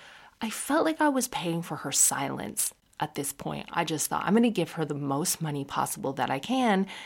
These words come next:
because she was in the room where it happened. And I'm never, ever in my life going back. And if I have one purpose on earth,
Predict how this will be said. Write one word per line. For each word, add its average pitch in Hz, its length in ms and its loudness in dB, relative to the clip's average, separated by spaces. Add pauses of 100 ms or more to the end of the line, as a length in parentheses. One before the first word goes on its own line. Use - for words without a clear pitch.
(320)
because 165 720 2 (340)
she - 320 4
was 180 260 8
in 156 320 0
the 156 100 2
room 143 560 0 (180)
where 143 260 0
it 139 120 -4
happened. - 640 -6 (240)
And 165 100 -6
I'm 151 200 -2
never, 151 420 0 (340)
ever 151 640 -2 (320)
in 156 120 -2
my 151 100 2
life 139 400 0
going 139 240 -4
back. 139 300 -4
And 165 100 -4
if 170 160 -4
I 185 40 0
have 180 200 -4
one 147 420 0
purpose 175 380 -2
on 175 160 0
earth, 180 320 -4